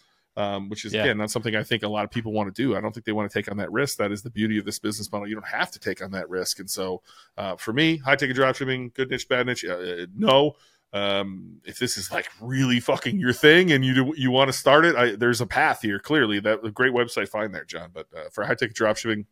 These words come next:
Speaker 1: I think I'm out.
Speaker 2: No, I agree. Uh, like, your, your selling point there on the U S market for me would be straight in with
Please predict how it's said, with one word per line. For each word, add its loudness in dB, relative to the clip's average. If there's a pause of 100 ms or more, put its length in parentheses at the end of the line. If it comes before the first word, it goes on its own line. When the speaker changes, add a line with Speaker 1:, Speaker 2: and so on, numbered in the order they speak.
(160)
Speaker 1:
I -14
think -10
I'm -8
out. -10 (880)
Speaker 2:
No, 0 (120)
I 4
agree. 2 (120)
Uh, 0 (320)
like, 2
your, 4
your -2
selling 2
point -2
there 4
on 0
the -2
U 2
S -2
market 0
for -8
me 0
would -2
be -10
straight 0
in -4
with -6